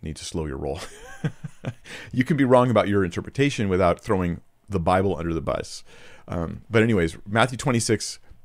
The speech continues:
let's push on that interpretation a bit. "But the disciples were indignant when they saw this," after it's the same amount, uh, this very costly alabaster perfume,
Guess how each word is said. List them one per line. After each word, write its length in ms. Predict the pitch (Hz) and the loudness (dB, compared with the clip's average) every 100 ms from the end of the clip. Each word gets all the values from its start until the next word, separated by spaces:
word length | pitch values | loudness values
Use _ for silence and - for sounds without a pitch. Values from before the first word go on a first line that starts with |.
| - | -4
let's 160 | 92 | -4
push 280 | - 110 101 | -2 -2 0
on 140 | 90 85 | -2 -2
that 180 | 78 | -4
interpretation 560 | - 92 85 - 76 71 | -6 -8 -6 -6 -6 -8
a 20 | |
bit. 160 | - - - - - - - - - - - - - - - - - - - - | -10 -12 -18 -18 -18 -20 -20 -20 -20 -20 -20 -20 -20 -20 -20 -20 -20 -20 -16 -4
"But 100 | 120 | 0
the 60 | 120 | 2
disciples 360 | 113 156 165 | 6 6 6
were 100 | 143 | 2
indignant 360 | 120 110 123 107 | 4 4 4 2
when 100 | 95 | 0
they 100 | 82 | 0
saw 240 | - 85 | 2 2
this," 180 | 71 64 | 2 -2
after 260 | - 98 107 | -2 0 -2
it's 120 | - | -2
the 60 | 92 | -2
same 200 | 113 101 | 0 0
amount, 340 | 78 58 - | -2 -6 -6
uh, 380 | 98 87 82 80 - - | 0 0 0 -2 -6 -14
this 340 | - 92 101 - | -12 -4 -4 -4
very 680 | 101 - 98 110 113 110 110 - - | -10 -8 2 4 6 4 2 -6 -6
costly 580 | - 101 - 104 98 - | 2 2 2 0 0 2
alabaster 840 | 90 92 87 87 - 92 87 78 | 2 4 4 2 -2 -2 -2 -2
perfume, 680 | - 110 - 101 87 85 | 0 -2 0 -2 0 -2